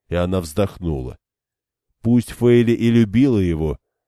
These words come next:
но этой ночью она желала, чтобы он оставался спящим. Неужели она недостаточно его утомила? Он посмотрел на нее. Его золотые глаза, казалось, слабо светились в темноте,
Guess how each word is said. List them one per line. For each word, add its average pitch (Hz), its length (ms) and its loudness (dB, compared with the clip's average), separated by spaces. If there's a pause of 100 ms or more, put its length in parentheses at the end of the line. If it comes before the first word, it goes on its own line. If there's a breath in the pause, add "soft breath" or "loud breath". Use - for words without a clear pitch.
(140)
но 101 220 -2
этой 104 320 0
ночью 107 420 0
она 104 200 0
желала, 104 500 0
чтобы 104 380 -2
он 104 180 0
оставался 104 580 -2
спящим. 76 800 -6 (720)
Неужели 107 500 0
она 120 420 0 (140)
недостаточно 123 960 -2
его 90 240 -2
утомила? 95 560 -4 (920)
Он 90 200 -4
посмотрел 98 640 -4
на 98 100 -6
нее. 78 400 -6 (600)
Его 110 320 2
золотые 113 540 0
глаза, 110 440 0
казалось, 113 500 0
слабо 117 360 0
светились 123 640 -4
в - 140 -20
темноте, 95 580 -4